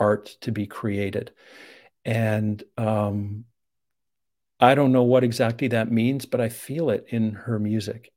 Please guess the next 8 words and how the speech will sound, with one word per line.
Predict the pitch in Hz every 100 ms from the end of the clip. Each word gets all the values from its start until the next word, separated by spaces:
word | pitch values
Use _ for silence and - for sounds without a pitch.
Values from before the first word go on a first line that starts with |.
| -
and | 113 107
that | 110
affects | 104 127 117 - -
me, | 98 - _
and | 120 110
it | 104
inspires | 98 - - 98 101 101 92 -
me. | 87